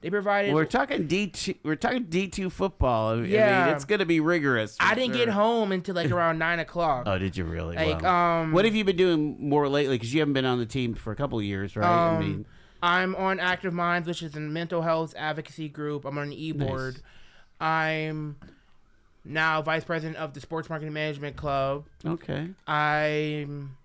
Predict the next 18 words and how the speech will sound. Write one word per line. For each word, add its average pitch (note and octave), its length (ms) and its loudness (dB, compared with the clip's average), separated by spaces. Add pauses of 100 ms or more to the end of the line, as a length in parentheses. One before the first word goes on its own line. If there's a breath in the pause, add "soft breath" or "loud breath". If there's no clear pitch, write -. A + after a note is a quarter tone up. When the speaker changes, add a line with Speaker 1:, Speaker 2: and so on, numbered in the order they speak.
(1200)
Speaker 1:
like, C#3 180 -10
I've C#3+ 100 -8
been D#3 180 -4
to D#3 100 -8
Super D3+ 220 -8
Bowl D3+ 260 -2
twice C#3+ 440 -4
now. C#3+ 600 -4 (1040 soft breath)
I'm D3 1160 -2
Speaker 2:
And F3+ 160 4
what A#3 120 4
did B3 140 -4
you A#3 80 0
do A3 160 2
with F3+ 100 2
the D3+ 60 -2
Super D3 320 -2
Bowl? F#2+ 380 -4